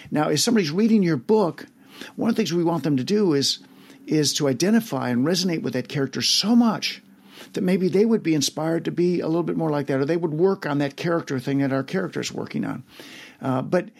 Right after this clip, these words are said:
if they've got a special ability of any sort, your book takes one step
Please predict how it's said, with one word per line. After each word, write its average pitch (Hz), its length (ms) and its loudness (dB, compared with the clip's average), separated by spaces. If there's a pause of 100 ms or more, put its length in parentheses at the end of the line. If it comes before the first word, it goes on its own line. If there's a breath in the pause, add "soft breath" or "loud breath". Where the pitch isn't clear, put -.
(200 loud breath)
if 139 100 -2
they've 233 140 4
got 240 120 -2
a 190 40 0
special - 440 0
ability 160 600 -2
of 117 120 -8
any 160 540 2 (260)
sort, - 480 0 (220)
your 156 120 0
book 175 200 0
takes 165 240 0
one 175 180 0
step 160 380 0